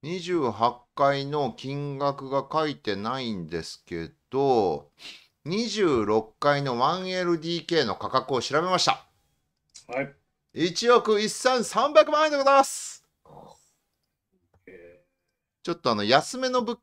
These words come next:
Speaker 1: 件の金額も見ておくと、ワンエルディーケー。
Speaker 2: うん。
Speaker 1: え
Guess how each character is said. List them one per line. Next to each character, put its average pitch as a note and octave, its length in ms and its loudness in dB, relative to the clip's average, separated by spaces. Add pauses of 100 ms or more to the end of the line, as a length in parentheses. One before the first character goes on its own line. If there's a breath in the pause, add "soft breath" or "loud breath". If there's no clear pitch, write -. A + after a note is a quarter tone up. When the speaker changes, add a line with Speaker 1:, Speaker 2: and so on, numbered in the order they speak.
(140)
Speaker 1:
件 G#3+ 300 0
の G3 340 -2
金 F3+ 300 -8
額 E3+ 260 -2
も D3+ 140 -2
見 D3 140 -8
て A#2+ 140 0
お E2 100 -2
く - 160 -20
と、 F2+ 360 2
ワ C3+ 140 4
ン F#3+ 80 -4
エ F#3 100 0
ル E3+ 100 0
デ D#3+ 80 0
ィ D3 80 -2
ー - 20 -14
ケ - 280 0 (720)
ー。 G2+ 60 -18
Speaker 2:
う F#2+ 40 -16
ん。 F#2+ 80 -20 (960)
Speaker 1:
え D#2+ 680 -10